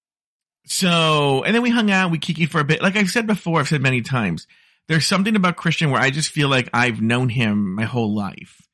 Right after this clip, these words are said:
even though I've only known him a few months. And in, in good ways and bad ways, he annoys me like an annoying relative, and he, I, uh, he amuses me like an annoying relative.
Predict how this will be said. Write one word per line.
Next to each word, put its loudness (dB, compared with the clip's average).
even -6
though 2
I've 2
only 0
known 0
him -2
a -6
few -4
months. -8
And 2
in, 2
in 0
good 0
ways 2
and 0
bad 2
ways, -4
he -2
annoys 2
me 2
like 0
an 2
annoying 2
relative, 0
and 2
he, -8
I, -2
uh, -2
he 0
amuses 0
me -10
like -2
an -8
annoying -8
relative. -20